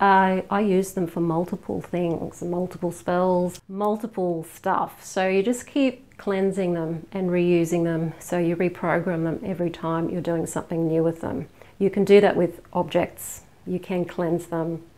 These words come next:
of the energy. You may need to do that over a number of days. You may need to put, um, more effort into cleansing things, particularly if they've got a lot of energy in them.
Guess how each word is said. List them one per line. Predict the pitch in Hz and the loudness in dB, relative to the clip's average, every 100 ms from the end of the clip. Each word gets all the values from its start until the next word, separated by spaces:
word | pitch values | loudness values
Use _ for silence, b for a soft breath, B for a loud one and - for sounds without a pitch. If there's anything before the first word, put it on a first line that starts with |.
| - - | -20 -2
of | 180 175 170 | 2 4 2
the | 170 | -2
energy. | - 170 165 170 170 B B | 0 0 0 -2 -2 B B
You | 202 | 4
may | 202 196 | 6 8
need | 196 190 | 6 4
to | 190 | 2
do | 190 | 2
that | 185 190 - | 4 2 0
over | 190 175 | -2 0
a | 180 | 0
number | 170 175 | 2 2
of | 170 147 | 0 0
days. | 175 185 233 247 - b b _ | 0 2 0 -2 -10 b b _
You | 208 | -8
may | 190 190 185 | -6 -4 -4
need | 180 175 | -6 -6
to | - | -10
put, | 160 - 175 - - | -14 -8 -8 -8 -10
um, | 185 180 175 175 175 302 - _ _ _ _ | -8 -8 -8 -8 -8 -10 -14 _ _ _ _
more | - 202 196 185 180 - | -2 4 6 4 2 0
effort | 190 190 233 220 | 0 2 0 0
into | - 196 208 226 | 2 2 4 2
cleansing | - 233 240 247 233 | 4 4 8 6 8
things, | 269 277 285 | 6 6 4
particularly | - 202 - 240 226 214 214 208 208 | -2 -4 -4 2 4 6 6 6 6
if | 196 | 4
they've | 185 180 | 0 -2
got | 190 | -2
a | |
lot | 180 175 | 0 0
of | |
energy | 165 185 208 226 | 0 0 2 4
in | 240 | 6
them. | 277 285 | 4 4